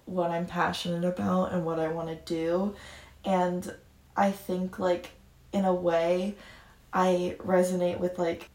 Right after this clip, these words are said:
we were encouraged to care deeply about the state of our world, but, like, not be affected personally. And to me, I think I don't wanna be attached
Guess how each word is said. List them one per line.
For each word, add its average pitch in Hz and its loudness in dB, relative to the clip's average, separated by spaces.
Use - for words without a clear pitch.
we 185 2
were 175 6
encouraged 175 2
to 202 -6
care 180 0
deeply 170 -4
about 170 -2
the 175 -6
state 170 -6
of 175 -8
our 160 -2
world, 160 -2
but, 165 -2
like, - -6
not 156 -2
be 175 2
affected 175 -6
personally. 220 0
And 190 0
to 180 -8
me, 170 -4
I 170 -4
think 165 -6
I 165 0
don't 170 -2
wanna 160 -4
be - -6
attached - -4